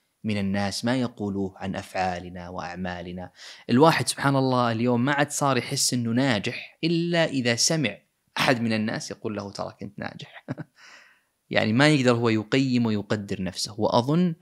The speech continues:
أن ال-، ال-، ال-، الألمعي، ال-، ال-، الفصيح، البليغ، المتعلم، الراشد هو الذي يستطيع أو يقدر أن يقدر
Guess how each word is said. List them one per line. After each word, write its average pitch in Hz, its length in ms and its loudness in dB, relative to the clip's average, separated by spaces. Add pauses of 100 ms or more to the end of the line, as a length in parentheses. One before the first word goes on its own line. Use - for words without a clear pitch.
(540)
أن 113 260 2
ال-، 110 300 0
ال-، 101 160 -2
ال-، 98 140 -6
الألمعي، 104 680 2 (760)
ال-، 101 460 -2
ال-، 98 240 -6
الفصيح، 104 760 -4
البليغ، 101 480 0 (120)
المتعلم، 98 840 -2
الراشد 101 680 -2 (840)
هو 123 160 4
الذي 113 480 2
يستطيع 101 640 -4 (140)
أو 101 180 -2
يقدر 123 680 0
أن 104 120 -2
يقدر 107 680 -4